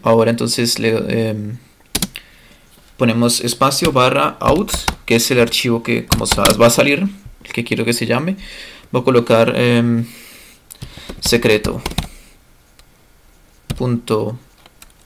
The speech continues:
secreto simplemente, porque el mismo archivo nos crea. Y ahora vamos a utilizar el sistema de encriptación P D, P B K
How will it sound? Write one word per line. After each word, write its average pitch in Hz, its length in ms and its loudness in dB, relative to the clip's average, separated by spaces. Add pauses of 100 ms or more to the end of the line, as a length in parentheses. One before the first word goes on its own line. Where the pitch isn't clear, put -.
(120)
secreto 135 380 0
simplemente, - 460 -4
porque 110 260 -4
el 107 60 -4
mismo 117 280 -2
archivo 110 220 -4
nos 113 140 -4
crea. 139 200 -2 (840)
Y 160 120 2
ahora 156 260 8
vamos 135 180 4
a - 20 -2
utilizar 120 400 2
el 120 100 -2
sistema - 600 -2
de - 20 4
encriptación 127 540 -2
P 135 180 4
D, 135 240 2 (680)
P 143 320 4
B 131 320 0 (2250)
K 135 400 2